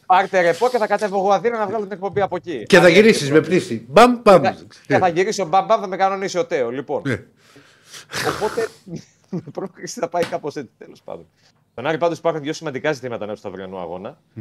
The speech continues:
Speaker 1: Ε, το ένα είναι ο Verstraete, ε, για να πάμε λίγο στο του ρεπορτάζ,
Speaker 2: Μμμ.
Speaker 1: που πα-, μάλλον θα είναι στην αποστολή, αλλά δεν το βλέπω εύκολα για εντεκάδα. Είναι μια απόφαση τελευταίας στιγμής για τον Μάτζιο,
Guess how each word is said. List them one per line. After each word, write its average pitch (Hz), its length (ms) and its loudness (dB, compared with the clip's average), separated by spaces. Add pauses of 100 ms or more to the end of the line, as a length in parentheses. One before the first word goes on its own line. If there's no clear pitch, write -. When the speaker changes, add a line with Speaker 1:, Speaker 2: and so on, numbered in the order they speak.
(440)
Speaker 1:
Ε, 107 260 -8
το 113 140 -8
ένα 135 220 -4
είναι 139 120 -4
ο 123 80 -6
Verstraete, 113 580 -8 (880)
ε, 92 300 -16
για 90 140 -14
να 95 60 -14
πάμε 110 180 -12
λίγο 113 120 -14
στο 113 100 -18
του 107 100 -16
ρεπορτάζ, 120 460 -2
Speaker 2:
Μμμ. 190 120 -20
Speaker 1:
που 95 300 -16 (500)
πα-, 175 260 2
μάλλον 165 380 -2
θα 165 160 -2
είναι 190 100 -6
στην 156 200 -10
αποστολή, 117 680 -10
αλλά 127 420 -6
δεν 139 220 -10
το 165 80 -6
βλέπω 127 260 -4
εύκολα 104 260 -8
για 90 120 -12
εντεκάδα. 90 680 -12
Είναι 139 220 -10
μια 120 140 -6
απόφαση 113 360 -8
τελευταίας 101 320 -14
στιγμής 98 220 -20
για 95 100 -12
τον 85 120 -18
Μάτζιο, 87 380 -18